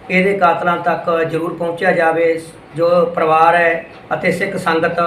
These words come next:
ਗੱਤਕਾ ਦੇ ਬੱਚੇ ਨੇ, ਉਹਨਾਂ ਦੇ ਮਿੱਤਰ ਦੋਸਤ, ਜਿੰਨੇ ਵੀ ਅਖਾੜੇ ਸਾਰੇ ਰਲ ਮਿਲ ਕੇ ਖੇਡਦੇ ਸੀ, ਉਹਨਾਂ ਨੂੰ ਇਨਸਾਫ ਮਿਲਿਆ ਜਾਵੇ, ਤਾਂ ਕਿ ਇਨਸਾਫ ਦੀ ਗੁਹਾਰ ਲਾਈ ਜਾ ਰਹੀ ਹੈ ਕਿ ਅਸੀਂ ਪ੍ਰਸ਼ਾਸਨ ਤੋਂ ਪੁਰਜ਼ੋਰ ਅਪੀਲ ਕਰਦੇ ਹਾਂ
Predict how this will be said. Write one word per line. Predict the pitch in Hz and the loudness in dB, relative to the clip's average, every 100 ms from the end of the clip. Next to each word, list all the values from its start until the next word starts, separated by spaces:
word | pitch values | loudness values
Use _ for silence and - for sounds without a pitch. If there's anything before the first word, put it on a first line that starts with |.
| 165 160 - - - 165 160 | 0 -2 -8 -20 -10 -4 0
ਗੱਤਕਾ | 165 185 185 | -2 2 4
ਦੇ | 185 180 | 4 2
ਬੱਚੇ | 165 - 180 | -2 -4 -4
ਨੇ, | 170 | -2
ਉਹਨਾਂ | 175 170 175 | -2 0 0
ਦੇ | 175 | 0
ਮਿੱਤਰ | 165 160 180 | -2 -2 -4
ਦੋਸਤ, | 165 160 170 160 180 170 165 | 0 2 2 0 0 0 0
ਜਿੰਨੇ | 160 165 180 | -2 -2 0
ਵੀ | 180 | 0
ਅਖਾੜੇ | 175 165 160 165 165 - - - - | 0 0 2 2 0 -8 -20 -12 2
ਸਾਰੇ | 180 190 | 4 4
ਰਲ | 175 170 | 0 -2
ਮਿਲ | 170 | -4
ਕੇ | 170 | -6
ਖੇਡਦੇ | 170 175 175 180 | -8 -8 -6 -6
ਸੀ, | 196 | -6
ਉਹਨਾਂ | 185 185 190 | -6 -4 -4
ਨੂੰ | 185 | -4
ਇਨਸਾਫ | 175 165 - 156 165 160 170 165 - - - - | -4 -6 -4 0 0 -2 -4 -6 -8 -20 -14 -6
ਮਿਲਿਆ | 156 165 175 | 0 4 4
ਜਾਵੇ, | 175 175 175 180 180 - - | 4 0 -2 -6 -8 -14 -4
ਤਾਂ | - 185 | 0 0
ਕਿ | 180 | 0
ਇਨਸਾਫ | 196 185 180 175 | -2 4 4 4
ਦੀ | 180 | 2
ਗੁਹਾਰ | 180 160 160 | 0 2 2
ਲਾਈ | 180 170 | 2 2
ਜਾ | 170 170 | 2 2
ਰਹੀ | 175 185 | 2 2
ਹੈ | |
ਕਿ | 180 180 | 0 -2
ਅਸੀਂ | 160 170 | -2 -6
ਪ੍ਰਸ਼ਾਸਨ | 170 160 165 156 180 | -6 -6 -4 -4 -6
ਤੋਂ | 175 175 165 - - - - | -8 -6 -6 -4 -4 -4 -2
ਪੁਰਜ਼ੋਰ | 208 220 202 196 | 0 2 0 0
ਅਪੀਲ | 180 190 185 | -2 -2 -2
ਕਰਦੇ | 180 175 180 | 0 0 -2
ਹਾਂ | 175 165 | -2 -4